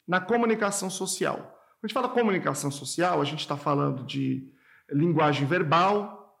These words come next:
linguagem não verbal, interação, é, intenção, é, comunicativa, né? Reciprocidade socioemocional. A gente tá falando de tudo isso,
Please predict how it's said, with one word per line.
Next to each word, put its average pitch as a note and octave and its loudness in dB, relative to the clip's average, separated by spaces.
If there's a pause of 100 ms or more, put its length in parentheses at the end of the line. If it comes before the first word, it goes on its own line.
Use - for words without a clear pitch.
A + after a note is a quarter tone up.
(240)
linguagem D3+ 2
não G#3+ 4
verbal, F#3 2 (420)
interação, G3+ 0 (280)
é, C#3+ 2
intenção, A3 0
é, C3+ -4
comunicativa, F3 0
né? E3+ 0
Reciprocidade F3 -2
socioemocional. F#3+ -2
A - -18
gente - -20
tá C#4 -4
falando C#4 0
de A3 -6
tudo D#4 2
isso, D#3+ -4